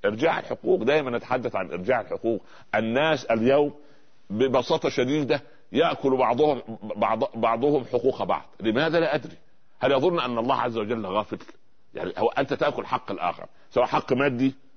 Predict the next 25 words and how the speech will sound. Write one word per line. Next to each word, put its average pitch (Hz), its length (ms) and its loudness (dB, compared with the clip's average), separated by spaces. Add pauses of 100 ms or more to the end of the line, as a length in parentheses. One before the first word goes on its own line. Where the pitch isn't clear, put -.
(160)
أو 87 40 -2
حق - 280 -4
معنوي، 90 360 -4 (480)
هو 135 140 4
الله 139 200 2
عز 120 200 0
وجل 107 300 0 (320)
أعطاك 104 260 0
سلطة 127 380 0
وأعطاك 92 300 0
مسؤولية 104 540 -2 (220)
لتظلم 135 360 0
الناس 127 480 -2 (540)
أم 113 60 -2
أنك 113 220 -4
لتعدل 101 500 0
بين 87 220 -6
الناس؟ 87 380 -8 (360)
أم 107 40 0
أنك 117 180 0
لتقيم 117 440 2
شرع 123 300 0
الله 117 220 2 (200)
بين 98 200 -2
الناس؟ 98 320 -6